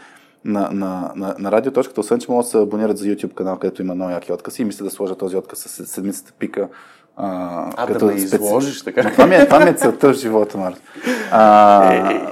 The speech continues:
Speaker 1: Мартине. А,
Speaker 2: Аз
Speaker 1: та-
Speaker 2: чуя защо ме пита, има ли причина, поради която да не си искал да дойдеш на подкаст.
Speaker 1: Сега,
Speaker 2: Сега
Speaker 1: сега
Speaker 2: разбирам къде се крие всичко.
Speaker 1: Ами да, тук се, не, но, но като сложим дисклеймера, че ние сме изследователи, изведнъж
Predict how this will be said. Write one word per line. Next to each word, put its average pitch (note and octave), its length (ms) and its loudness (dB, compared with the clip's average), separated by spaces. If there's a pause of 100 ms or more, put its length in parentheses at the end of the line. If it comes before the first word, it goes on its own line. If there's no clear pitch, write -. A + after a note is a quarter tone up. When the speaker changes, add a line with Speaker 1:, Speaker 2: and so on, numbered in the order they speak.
Speaker 1:
Мартине. G2+ 540 0 (400)
А, G2+ 340 2
Speaker 2:
Аз D#3+ 140 2
Speaker 1:
та- B2+ 80 4
Speaker 2:
чуя A2+ 140 8
защо F#2+ 300 -2
ме E3+ 100 -2
пита, D#3 280 -4
има D3 180 -4
ли C#3+ 80 -4
причина, A#2+ 340 -8
поради G#2+ 220 -8
която G#2+ 220 -8
да G#2 200 -6
не G2 160 -12
си - 200 -16
искал G2+ 300 -16
да - 100 -20
дойдеш F2 280 -12
на F2+ 60 -16
подкаст. - 160 -10
Speaker 1:
Сега, C#3 260 8
Speaker 2:
Сега D#3 120 6
Speaker 1:
сега F#3+ 460 10 (120)
Speaker 2:
разбирам F3+ 540 8 (200)
къде D#3+ 340 6
се D3+ 180 0
крие C#3 560 6
всичко. - 400 -4
Speaker 1:
Ами C3+ 200 6
да, F3 260 6
тук - 200 -2
се, C3+ 180 -2
не, B2+ 200 0
но, C3 120 -4 (180)
но A#2+ 140 0
като - 160 -10
сложим D#3 340 4
дисклеймера, C3+ 540 4
че - 100 -14 (160)
ние A#2+ 120 -2
сме A#2+ 160 -2
изследователи, A2 880 0 (140)
изведнъж E3+ 460 -4